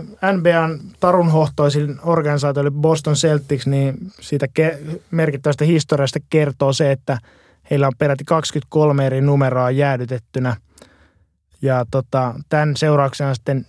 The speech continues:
joukkueen nykypelaajat joutuikin pelaamaan hyvin epätyypillisellä numeroilla, kun noi, mm, kaikki ilmeisimmät alkaa olla jäädytetty. Siellä on esimerkiksi yhdeksänkymmentä ja yhdeksänkymmentäyksi käytössä, mutta sitten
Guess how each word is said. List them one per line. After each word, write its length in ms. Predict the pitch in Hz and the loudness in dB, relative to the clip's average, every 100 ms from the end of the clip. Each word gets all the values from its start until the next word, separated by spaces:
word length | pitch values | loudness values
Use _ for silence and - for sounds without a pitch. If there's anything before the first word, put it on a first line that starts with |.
| - | -4
joukkueen 360 | 139 139 143 147 | -4 0 2 2
nykypelaajat 640 | 147 151 135 139 127 120 | 2 0 0 0 0 0
joutuikin 360 | 135 131 131 117 | 0 0 -4 0
pelaamaan 480 | 147 139 131 127 123 | 2 2 2 0 0
hyvin 200 | 139 139 | 2 2
epätyypillisellä 840 | 156 143 - 139 131 131 123 131 | 2 0 0 -2 -2 -2 -2 0
numeroilla, 600 | 135 139 135 127 127 127 110 _ _ _ - | 2 2 2 2 2 0 -4 _ _ _ -4
kun 180 | 139 131 | -2 0
noi, 260 | 127 127 120 _ _ _ _ - | 0 0 -6 _ _ _ _ -10
mm, 180 | 147 135 139 - - | -8 -8 -10 -14 -2
kaikki 300 | 139 - 139 - | -2 -2 -8 -2
ilmeisimmät 640 | 160 147 139 143 135 123 | 0 2 0 0 -2 0
alkaa 280 | 139 135 135 | -2 0 0
olla 140 | 131 | 2
jäädytetty. 680 | 143 151 135 131 123 - 131 - _ _ _ _ - | 2 2 0 -4 -6 -4 -6 -6 _ _ _ _ -4
Siellä 220 | 135 127 | 0 0
on 60 | |
esimerkiksi 380 | 127 135 131 135 | 2 2 0 -2
yhdeksänkymmentä 920 | 156 139 - 139 123 147 143 135 127 | 0 0 -2 -4 0 2 2 2 0
ja 60 | 135 | 2
yhdeksänkymmentäyksi 680 | 139 135 135 120 147 139 - | 2 0 -6 -4 -2 0 -2
käytössä, 560 | 139 123 120 110 - 120 _ - _ - _ _ _ | -2 0 0 -4 -4 -6 _ -20 _ -20 _ _ _
mutta 420 | 139 135 - 135 127 139 | -2 -2 0 -2 -2 -4
sitten 400 | 147 139 135 | -4 -2 -4